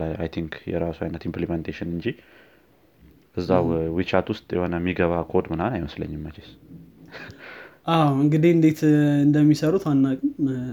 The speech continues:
Speaker 2: እንግዲህ ግን ሚ-፣ ሚኒ
Speaker 1: ያ።
Speaker 2: ፕሮግራሞች፣ እ፣ አሉ።
Speaker 1: እም።
Speaker 2: እም፣ እ፣ እንግዲህ
Speaker 1: ያ።
Speaker 2: ካየን፣ እ፣ በዊቻት ብዙ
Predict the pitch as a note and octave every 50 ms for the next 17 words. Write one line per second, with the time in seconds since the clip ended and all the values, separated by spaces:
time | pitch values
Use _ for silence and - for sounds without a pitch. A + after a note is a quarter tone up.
0 | A#2+ B2+ - - C#3 C3+ C3 C3 B2+ C#3 D#3 F#3+ A#3 G#3+ D#3 C3 C3 C3+ C#3+ C#3+
1 | C#3+ C#3 C3 - - C#3+ C3+ C3 C3+ C3+ C3+ C3+ C#3+ C#3 - - C3+ B2+ B2+ B2+
2 | - - C3+ - _ _ _ _ _ _ _ _ - - - - C#3+ - G#3+ B3+
3 | - - - - - - E2+ E2+ E2 F2 - - - _ _ - - E3 - C#3
4 | C3+ - C2 C2+ C#3 D3 C#3+ _ _ _ - - - C4+ - - - - - -
5 | - - - F3+ F#3+ G#3 A#3+ G#3+ - - F#3+ F#3+ G#3+ A3 A3+ G3+ F#3 D#3 C#3+ C#3
6 | C3+ C3 C3 B2+ - - C#3 C3 C#3 C#3 C3+ C3+ C3 C3+ C#3 D3 D#3+ E3+ G3 G3+
7 | - - A3+ G#3+ G#3+ G#3+ F#3 D3+ D3+ D#3+ E3